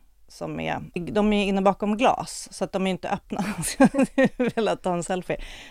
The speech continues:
med, eh, ja, ni kan ju googla det, Pompeji Goner, så får ni upp bilder på internet. Ehm, en som, ja, en, en person som helt enkelt har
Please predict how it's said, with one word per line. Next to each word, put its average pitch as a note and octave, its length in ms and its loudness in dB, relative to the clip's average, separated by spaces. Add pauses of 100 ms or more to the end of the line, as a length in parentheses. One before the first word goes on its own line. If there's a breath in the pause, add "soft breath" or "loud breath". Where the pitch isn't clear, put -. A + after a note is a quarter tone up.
(140 loud breath)
med, E3 380 2
eh, D#3+ 60 4
ja, D#3+ 340 4 (120)
ni G3 140 -2
kan G#3 160 2
ju G3+ 60 4
googla D#3+ 340 2
det, - 280 -2
Pompeji D#3 340 -6
Goner, D#3 340 -4
så D#3+ 140 -8
får D#3 160 -10
ni D#3 100 -6
upp - 200 -12
bilder D3+ 280 -8 (520 loud breath)
på F3 120 -6
internet. F#3 520 -6
Ehm, F#3+ 760 6 (280)
en F#3 220 4
som, F3 400 -4
ja, E3+ 100 -2 (200)
en, D#3+ 340 -4
en F3 100 0
person F#3 300 -2
som E3 140 -4
helt D#3+ 160 -2
enkelt - 320 -6
har - 360 -4